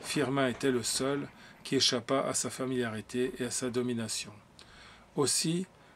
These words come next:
leur conversation restait-elle assez sommaire. En voyant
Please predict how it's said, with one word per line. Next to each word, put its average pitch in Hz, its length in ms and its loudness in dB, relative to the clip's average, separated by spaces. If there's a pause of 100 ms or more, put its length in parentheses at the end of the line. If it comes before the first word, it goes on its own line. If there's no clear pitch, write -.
(120)
leur 127 160 0
conversation 139 880 0
restait-elle 123 880 -2 (400)
assez 123 300 0
sommaire. 110 640 -4 (1120)
En 139 100 0
voyant 147 560 4